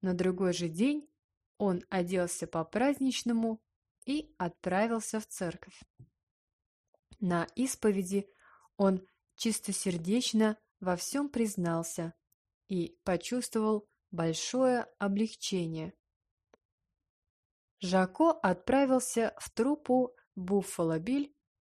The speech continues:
участвовать в представлении, ел за троих и после утомительного дня заснул сном праведника.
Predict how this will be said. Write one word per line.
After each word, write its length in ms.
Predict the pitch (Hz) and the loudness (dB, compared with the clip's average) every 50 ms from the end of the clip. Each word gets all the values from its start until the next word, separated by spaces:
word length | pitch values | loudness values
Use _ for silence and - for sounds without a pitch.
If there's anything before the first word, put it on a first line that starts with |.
| _ _ | _ _
участвовать 840 | - 185 175 - - 277 285 302 294 - 269 262 269 262 - - _ _ _ _ | -4 -4 -4 -2 0 0 0 0 0 -2 0 0 0 0 -2 -10 _ _ _ _
в 60 | _ | _
представлении, 1000 | - 220 220 - - - 254 262 254 233 214 202 180 165 160 160 160 156 156 185 _ _ _ _ _ _ _ _ _ _ _ _ _ _ _ _ _ _ _ | -2 -2 -2 -2 -2 2 2 2 2 2 2 2 2 0 -2 -4 -4 -6 -6 -10 _ _ _ _ _ _ _ _ _ _ _ _ _ _ _ _ _ _ _
ел 380 | - 190 165 170 180 170 165 165 | -10 -8 -2 0 0 0 0 -2
за 160 | 160 165 165 | -2 -4 -4
троих 520 | 165 - 170 170 175 196 254 277 - - _ _ _ _ _ _ _ _ _ _ _ _ | -2 -2 -2 0 2 2 0 0 -2 -6 _ _ _ _ _ _ _ _ _ _ _ _
и 280 | 196 196 185 180 - - _ | -4 -2 -2 -2 -4 -8 _
после 540 | - 214 196 190 - - 196 185 185 - - _ _ _ | 2 2 2 2 0 -2 0 0 0 -2 -6 _ _ _
утомительного 920 | 220 220 - 208 185 180 180 226 285 302 - - 240 226 220 233 214 226 | -6 -2 0 2 2 2 2 0 0 0 0 0 2 2 2 2 2 0
дня 420 | 220 190 196 196 196 196 196 190 - _ _ _ _ _ _ _ | -2 0 0 0 0 0 -2 -4 -8 _ _ _ _ _ _ _
заснул 760 | - 180 175 175 170 170 - - - 214 247 269 254 247 - - | -10 -2 0 0 0 0 -4 -4 -2 0 0 0 -2 -4 -8 -12
сном 500 | - - - 202 185 190 190 196 196 196 - _ | -14 -6 -2 -2 0 0 0 0 -2 -4 -6 _
праведника. 800 | - 214 214 208 185 175 165 160 _ 175 165 156 - 165 156 | -2 0 2 2 2 2 -2 -6 _ -8 -10 -8 -8 -10 -10